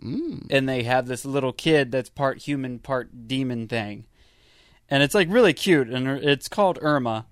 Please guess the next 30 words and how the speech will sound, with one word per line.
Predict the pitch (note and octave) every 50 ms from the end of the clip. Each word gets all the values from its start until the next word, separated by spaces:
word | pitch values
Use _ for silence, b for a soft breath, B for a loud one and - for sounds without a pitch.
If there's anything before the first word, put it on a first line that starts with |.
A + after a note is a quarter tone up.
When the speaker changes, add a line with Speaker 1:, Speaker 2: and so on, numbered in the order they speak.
| - _ -
Speaker 2:
or | C#3+ C3 B2
the, | B2+ B2+ A#2
the | - F2 C3
character's | - - F#3 G3+ F#3 D3+ D3 B2+ -
called | - B2+ A#2+ A#2
Irma, | A#2 A#2 A#2 A#2 A#2 A2+ A#2 b b b b b b b b b b b b
and | C#3 C#3
he's | C#3 C#3 -
come | G#3+ A#3 A3
out | G3+ G3+ G#3 F#3
with | D#3 C#3
a | B2+
few | - - C#3+ D3+ D#3 D3+
comics, | - C3 B2 A#2+ A#2 A#2 A#2 A#2 - - - - - - - - - _ _ _ _ _ _ _ _ _ _ _ _ - _ _ _ - - -
and | D3+ D3 C#3+
he | C#3+
does | C3+ D#3 D3+ D3+ C3+ C3+
it, | C#3 C3+ B2+ A2+ - - -
uh, | C3 B2+ B2+ A#2+ A#2 A2 -
he's | B2 C3 B2+ -
come | - E3 E3 E3
out | E3 D#3 C3+
with | B2+ A2+ A#2+ B2+
books, | G3 G#3 E3 B2+ B2 - -
but | - - C3 B2+
he | A#2 B2+ C3
does | B2 C#3+ C3+ C3 B2 B2
it | B2+ -
all | - C3 B2+ B2+ B2+ B2 A#2+
online, | A2 A#2+ A#2+ A#2 A#2 A2+ A2+ A2+ B2 C#3+ D3+ C3+ A#2 G#2+ G#2+ G#2 G#2+ D#3